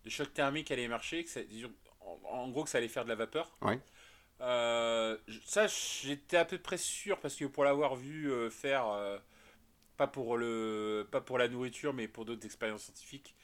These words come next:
Speaker 1: j'ai vu des trucs comme ça, euh, ça, c'était assez impressionnant. Euh, que ça donne du goût, je, je, je n'étais pas super convaincu. Que ça cuise, enfin, en tout cas, l'effet vapeur, je savais que ça allait marcher. Que ça cuise,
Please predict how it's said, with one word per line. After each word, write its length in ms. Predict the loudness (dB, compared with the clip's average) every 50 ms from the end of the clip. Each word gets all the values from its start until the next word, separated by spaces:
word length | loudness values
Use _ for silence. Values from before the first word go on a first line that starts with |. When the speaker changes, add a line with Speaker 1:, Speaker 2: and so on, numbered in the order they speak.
| -20 -20 -20 -20 _ _ -10
Speaker 1:
j'ai 100 | -8 -6
vu 100 | -4 -2
des 120 | -2 -2
trucs 220 | -2 -4 -8 -6 -2
comme 140 | -2 -2 0
ça, 180 | 4 4 6
euh, 540 | 6 6 6 4 4 2 0 -4 -4 -6 -8
ça, 560 | -8 -8 -6 -4 -4 -4 -4 -4 -4 -4 -6 -8 -12 -18 -20 -20 -20 -20 -20 -20 -20 -20 _ -20
c'était 180 | -16 -8 -4 -4
assez 140 | -4 -2 -4
impressionnant. 420 | -6 -6 -6 -8 -8 -6 -6 -8 -8 -12 _ _ -20 -20 -20 -20 -20 -20 -20 -20 -20 _ _ -20 -18 -12 -4
Euh, 1000 | 0 2 4 4 4 4 4 4 2 4 4 4 4 4 2 2 2 0 0 -2 -4 -6
que 100 | -6 -2
ça 140 | 2 4 6
donne 160 | 6 6 4
du 140 | 2 -2 -4
goût, 300 | -2 -2 0 0 0 0
je, 140 | 2 2 2
je, 140 | 2 2 0 -2 -4 -6 -6 -8 -10 -10 -10
je 60 | -10
n'étais 180 | -8 -6 -4 -4
pas 1200 | 0 2 4 6 6 6 6 6 6 6 6 6 6 6 6 8 8 8 8 8 8 8 8 6 4 0 -8 -12
super 320 | -12 -8 -2 -2 -2 0
convaincu. 460 | 0 -2 -2 -2 -2 -2 -4 -4 -6 -6 -14 -20 -20 -18 -12
Que 100 | -8 0
ça 140 | 6 6 6
cuise, 560 | 6 4 -2 0 2 2 2 0 -2 -6 -8 -10 _ -20 _ _ _ _ -20 _ _ 2
enfin, 120 | 4 4 4 2 -4 -18 -10 _ -2
en 80 | -2
tout 100 | -2 0
cas, 200 | 6 8 10 10 8
l'effet 480 | 8 8 6 6 6 6 6 8 8
vapeur, 460 | 10 10 10 10 10 8 8 8 8 6
je 80 | 4
savais 180 | 2 4 4 4
que 60 | 4
ça 80 | 4 4
allait 120 | 4 4
marcher. 320 | 4 2 0 -2 -8 -10 -14 -18 -20 -20 -20 -20 -18 -12
Que 80 | -8 2
ça 160 | 8 8 8
cuise, 460 | 8 6 2 2 2 2 2 -2 -10